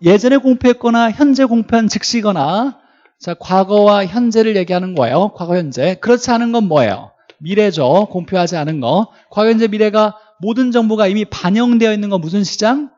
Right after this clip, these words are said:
강성 효율적 시장이라고 나와야 되고. 두 번째,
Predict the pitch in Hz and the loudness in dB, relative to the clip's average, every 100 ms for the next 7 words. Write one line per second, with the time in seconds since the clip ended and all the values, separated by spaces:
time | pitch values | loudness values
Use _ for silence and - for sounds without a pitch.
0 | _ _ - 180 202 208 202 214 208 196 | _ _ -12 -8 -6 -6 -2 -2 0 0
1 | 214 202 - 190 - - 196 185 160 151 | 0 -2 -2 -6 -6 -6 -6 -6 -6 -6
2 | 165 135 147 151 120 101 113 214 269 _ | -4 -4 -4 -4 -6 -8 -4 -2 -4 _
3 | _ _ _ _ _ 208 233 202 180 262 | _ _ _ _ _ -4 -2 0 2 0